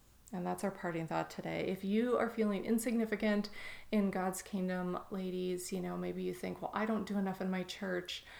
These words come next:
or, um, "My children are not, you know, Christian scholars yet, and they're already nine years old." Um, it's okay. Just be faithful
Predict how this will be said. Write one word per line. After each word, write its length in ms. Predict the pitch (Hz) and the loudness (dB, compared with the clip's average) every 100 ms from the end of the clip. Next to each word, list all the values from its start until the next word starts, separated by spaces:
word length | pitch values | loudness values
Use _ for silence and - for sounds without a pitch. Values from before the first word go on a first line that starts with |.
| - - - | -16 -14 -8
or, 480 | 170 170 165 170 - | -4 -2 -2 -4 -4
um, 380 | 196 - - - - | -6 -6 -8 -10 -8
"My 680 | 202 196 208 208 208 208 - - - | -2 0 2 2 2 2 0 -4 -4
children 460 | 226 214 202 196 | 0 2 2 2
are 260 | - 196 190 | 2 2 2
not, 580 | 185 185 180 - - - - - - - - | 2 2 0 -2 -8 -8 -12 -20 -20 -20 -6
you 100 | 214 | -2
know, 220 | 190 185 190 | -2 -2 -2
Christian 400 | 240 220 220 190 | -2 0 2 0
scholars 560 | - 202 190 190 185 | 4 6 8 6 2
yet, 260 | 185 180 180 | 2 0 2
and 100 | 185 | 2
they're 220 | 180 - | 2 2
already 340 | 214 214 220 214 | 2 4 6 6
nine 300 | 208 214 220 | 8 8 8
years 240 | 214 226 | 6 4
old." 260 | 220 233 - - - - - - | 4 4 0 -10 -12 -12 -12 0
Um, 380 | 214 196 185 - | 2 4 2 0
it's 340 | 220 220 - - - | -2 -2 -4 -6 -2
okay. 720 | 202 196 - 190 147 151 165 - - - - | -2 -2 -8 -8 -6 -6 -6 -12 -20 -20 -8
Just 320 | 247 254 - | -6 -6 -2
be 140 | 302 | -2
faithful 720 | 294 - 175 - 220 240 254 | 0 -2 -4 -2 0 0 0